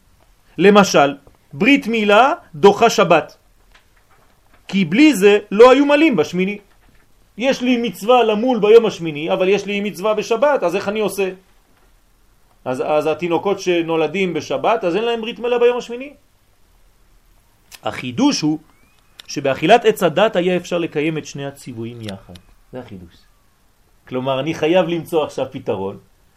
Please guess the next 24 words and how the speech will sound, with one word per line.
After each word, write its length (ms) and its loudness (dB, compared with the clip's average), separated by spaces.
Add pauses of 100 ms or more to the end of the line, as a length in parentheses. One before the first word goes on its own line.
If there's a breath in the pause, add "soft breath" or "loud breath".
(340)
אם 200 0
הייתי 260 2
יכול 400 2
לעשות 380 0
את 100 -4
שני 140 -2
הציוויים, 580 -2
גם 220 2
עשה 360 -4
וגם 240 0
לא 160 2
תעשה, 380 -4
ביחד, 560 0 (720)
אז 100 -10
הייתי 180 -10
מצליח. 400 -14 (200)
אדם 220 -6
הראשון 260 -4
היה 140 -6
מצליח. 360 -16 (840)
איך? 260 -2 (240)
הכיצד? 540 0 (1600)
דייק 300 0
בכתוב 800 2